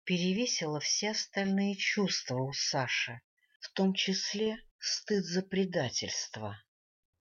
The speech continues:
Что делать? Такие мелкие обиды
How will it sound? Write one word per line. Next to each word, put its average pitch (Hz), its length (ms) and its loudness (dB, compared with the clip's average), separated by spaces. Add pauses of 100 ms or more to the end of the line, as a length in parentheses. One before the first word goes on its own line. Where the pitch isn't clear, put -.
(300)
Что - 380 -2
делать? 131 720 -2 (280)
Такие 208 420 0
мелкие 202 640 0
обиды 170 800 -2